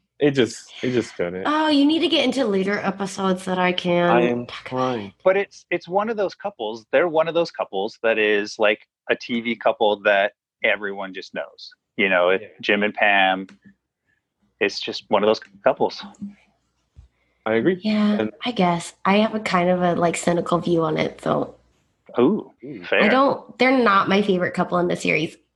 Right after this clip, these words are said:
Speaker 2: <laughs>
Speaker 1: Hope-, we'll, we'll, we'll, we'll
Speaker 3: Ooh,
Speaker 1: definitely be
Speaker 3: we,
Speaker 1: a
Speaker 2: You
Speaker 3: we
Speaker 2: have
Speaker 3: have
Speaker 2: to
Speaker 3: to
Speaker 2: finish the series, and then we'll have to talk
Speaker 3: Yeah,
Speaker 2: about it.
Speaker 3: we have to
Speaker 1: I'll be a
Speaker 3: circle back
Speaker 1: part
Speaker 3: to
Speaker 1: two of
Speaker 3: that,
Speaker 1: this
Speaker 3: yeah.
Speaker 1: discussion. We'll, we'll, we'll be back. We'll be back. This is just a slight
Speaker 2: Okay,
Speaker 1: intro.
Speaker 2: okay,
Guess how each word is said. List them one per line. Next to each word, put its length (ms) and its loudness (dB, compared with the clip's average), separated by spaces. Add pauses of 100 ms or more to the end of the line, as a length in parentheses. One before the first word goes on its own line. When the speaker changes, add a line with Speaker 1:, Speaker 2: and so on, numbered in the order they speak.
(140)
Speaker 2:
<laughs> 60 2 (2250)
Speaker 1:
Hope-, 180 0 (120)
we'll, 340 -2
we'll, 260 -2
we'll, 300 0
we'll 180 -2
Speaker 3:
Ooh, 40 2
Speaker 1:
definitely 340 0
be 80 -8
Speaker 3:
we, 100 2
Speaker 1:
a 60 -6
Speaker 2:
You 80 4
Speaker 3:
we 100 4
Speaker 2:
have 80 4
Speaker 3:
have 80 0
Speaker 2:
to 60 2
Speaker 3:
to 100 0
Speaker 2:
finish 220 2
the 100 2
series, 420 0
and 160 0
then 60 4
we'll 100 2
have 100 -2
to 60 -4
talk 120 0
Speaker 3:
Yeah, 60 0 (100)
Speaker 2:
about 140 0
it. 120 -12
Speaker 3:
we 100 -2
have 100 -2
to 80 -14
Speaker 1:
I'll 80 -10
be 120 2
a 40 4
Speaker 3:
circle 60 0
back 120 -6
Speaker 1:
part 160 0
Speaker 3:
to 40 -8
Speaker 1:
two 60 -4
of 80 -2
Speaker 3:
that, 100 -4
Speaker 1:
this 100 -8
Speaker 3:
yeah. 120 -2
Speaker 1:
discussion. 380 -10
We'll, 200 2
we'll, 180 0
we'll 120 2
be 120 -2
back. 280 -4
We'll 160 -8
be 40 -14
back. 120 -4
This 80 2
is 60 -8
just 120 -6
a 80 -4
slight 300 -2
Speaker 2:
Okay, 240 -6
Speaker 1:
intro. 120 -2
Speaker 2:
okay, 260 -10